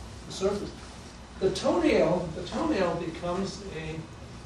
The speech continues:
tool for helping to show the dimensions of the toe. It becomes a way of taking and showing the three D. So the knuckles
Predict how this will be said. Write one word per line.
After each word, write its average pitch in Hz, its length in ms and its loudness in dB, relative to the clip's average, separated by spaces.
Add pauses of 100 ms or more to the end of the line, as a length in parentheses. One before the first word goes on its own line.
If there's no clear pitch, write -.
(260)
tool 233 380 0
for 160 280 0
helping 165 380 4
to 160 60 -4
show 147 340 -2
the 151 220 -4
dimensions 220 540 -2
of 147 180 -6
the - 260 -10
toe. - 1040 -12
It 151 140 -2
becomes 190 320 2
a 170 120 2
way 180 440 6 (260)
of 160 140 -6
taking 165 440 2
and 143 260 0
showing 190 760 6 (2750)
the 170 80 -10
three 214 360 2
D. 233 240 8
So 160 240 6
the 147 140 4
knuckles 196 580 6